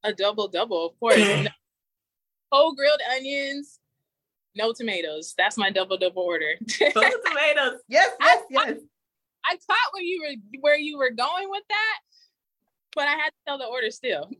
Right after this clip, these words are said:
Speaker 1: <laughs>
Speaker 2: Yeah, I, but I need you order a double double, 'cause who goes In-N-Out and doesn't get a double double? Who gets, just gets one, one patty?
Speaker 1: One patty. No.
Speaker 2: For those of you that know, not know, Bird's Eye View is a West Coast podcast, and we like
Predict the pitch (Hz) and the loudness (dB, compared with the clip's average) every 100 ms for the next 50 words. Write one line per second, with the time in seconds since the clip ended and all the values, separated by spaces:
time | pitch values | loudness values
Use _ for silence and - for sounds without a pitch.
0 | - 539 - - 175 - 196 185 208 214 | -2 0 2 2 2 0 0 -2 -2 -4
1 | 170 160 139 143 139 131 143 185 180 226 | -2 -2 -2 -6 -6 -8 -6 -6 -4 -2
2 | 220 196 180 170 160 147 131 135 156 147 | 0 -2 -2 -4 -4 -4 -2 -4 -4 -8
3 | 131 135 131 113 202 - 220 202 - 165 | -6 -6 -6 -6 -6 -6 -6 -6 -6 -8
4 | 160 160 156 143 185 _ _ 147 175 156 | -6 -6 -6 -8 -16 _ _ -4 -2 -2
5 | 147 - - _ _ _ - 339 466 480 | -4 -6 -10 _ _ _ -6 -2 -2 -2
6 | 403 349 415 349 190 160 160 _ _ - | -4 -2 -2 -6 -10 -12 -18 _ _ -20
7 | 135 160 185 _ _ _ _ _ _ 175 | -20 -20 _ _ _ _ _ _ _ -2
8 | 202 196 190 170 165 165 151 - - 127 | 0 0 -2 -2 -2 -4 -4 -8 -14 -10
9 | 143 151 156 131 127 131 151 170 170 170 | -8 -6 -6 -4 -4 0 2 2 -4 -10
10 | - - 131 135 147 147 139 151 156 - | -12 -6 -4 -2 -4 -4 -4 -2 -2 -2
11 | - 190 220 - 190 165 185 147 151 - | -2 -4 -4 -4 -4 -2 -2 -2 -2 -6
12 | - 147 147 139 117 | -6 -4 -4 -2 -2